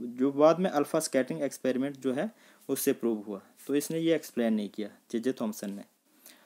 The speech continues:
और दूसरी लिमिटेशन क्या है? It could not explain the stability of atom।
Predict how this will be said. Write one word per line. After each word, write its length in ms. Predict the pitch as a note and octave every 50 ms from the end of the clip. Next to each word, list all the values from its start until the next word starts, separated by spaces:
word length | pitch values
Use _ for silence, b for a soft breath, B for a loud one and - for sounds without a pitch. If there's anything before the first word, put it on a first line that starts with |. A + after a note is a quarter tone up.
| b b b
और 200 | C3 B2+ C3 B2+
दूसरी 560 | B2+ C#3 C#3+ C#3 - - D#3+ F#3 G#3+ - - C3+
लिमिटेशन 500 | C3 C#3+ C#3+ C3 - C#3 C3 - D3 C3+
क्या 160 | - D3 D3
है? 240 | D#3+ F#3 B3+ - b b b b b b -
It 120 | D3+ F3
could 300 | F3+ - - - D#3+ D3+
not 200 | D#3+ E3 F3+ F#3+
explain 640 | F#3+ C#3+ - - - - - D3+ D#3 D#3+ F3+ G#3+ G#3
the 240 | G3 G3+ G3+ - -
stability 520 | - C3+ B2+ B2+ B2+ B2+ - C#3 D3 F3+
of 100 | G#3 -
atom। 280 | C#3+ A#2 G#2 - A2+ A2